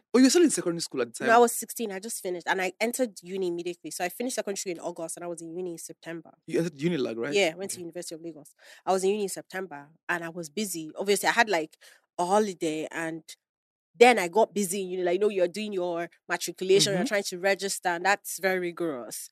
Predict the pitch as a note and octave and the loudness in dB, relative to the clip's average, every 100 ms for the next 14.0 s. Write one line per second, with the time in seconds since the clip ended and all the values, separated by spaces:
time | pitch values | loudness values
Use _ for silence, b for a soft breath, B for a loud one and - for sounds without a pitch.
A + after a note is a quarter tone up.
0 | b b - C4 D#4 D4 - - F#3+ G3 | b b 0 2 4 2 -2 -4 -4 -4
1 | - D#3 F3+ D#3+ - - - - F3+ E3+ | -8 -10 -8 -8 -10 -12 -12 -10 -10 -10
2 | B2 - G3+ C4 C#4 E4+ C4 - F#3 - | -8 -2 0 4 6 6 4 0 -8 -8
3 | G3+ - - - F3 D#3 C#3 _ _ _ | -10 -10 -14 -6 -4 -4 -8 _ _ _
4 | _ _ _ F3 E3+ F3 E3 D#3+ D#3+ E3+ | _ _ _ -6 -4 -4 -4 -4 -4 -8
5 | - _ - - _ _ _ _ _ _ | -10 _ -20 -20 _ _ _ _ _ _
6 | _ _ _ _ _ - - G3 G3 G3 | _ _ _ _ _ -16 -6 -2 0 0
7 | G3 F3 D#3+ F#3+ F#3+ G#3+ F3+ E3+ D#3+ D3 | 0 -2 -2 0 2 4 4 2 -2 -4
8 | F#3 C3+ - F#3 E3+ F3 F3 E3 D#3+ C#3+ | -2 -4 -4 -8 -6 -6 -6 -8 -14 -14
9 | C3+ _ B B B - C#4 F4 E4 D4 | -16 _ B B B -8 0 2 4 2
10 | C4+ C4+ - - A#3+ A#3 A#3 G#3 - A3 | 2 0 -4 -4 -2 -2 -4 -8 -10 -10
11 | G#3+ G#3+ G3+ A#3+ A#3 B3+ B3+ G3+ - G#3 | -8 -8 -8 -6 -6 -4 -6 -6 -8 -12
12 | G3+ A3+ G#3+ G3+ F#3+ G#3+ G3 A3+ D4+ A#3+ | -12 -8 -8 -2 4 6 6 6 6 4
13 | G#3+ G3 G3 - - - D#4 D#4+ D3+ - | -2 -2 -4 -10 -10 -4 0 0 -4 -12